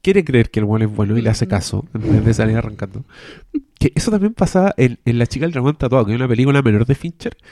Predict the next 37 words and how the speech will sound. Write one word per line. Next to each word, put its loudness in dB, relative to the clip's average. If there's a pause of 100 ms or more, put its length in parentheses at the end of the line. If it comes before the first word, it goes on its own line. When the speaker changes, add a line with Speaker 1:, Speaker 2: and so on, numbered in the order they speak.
(200)
Speaker 2:
Ya. -6
Speaker 1:
pero 4
hay 2
una 2
escena 0
que 2
yo 4
encontré 0
súper 2
buena 0
en -6
que -2 (100)
Daniel 0
Craig 0
sabe 2 (840)
quién 2
es 6
el 4
asesino 0 (440)
y 2
el 0
asesino 2
llega 2
a -2
la 2
casa -4
y -8
le 0
dice, -4
"Ah, 4
pero 2
tú 2
estás 0
acá", 2
porque -2
eran 0
vecinos. -2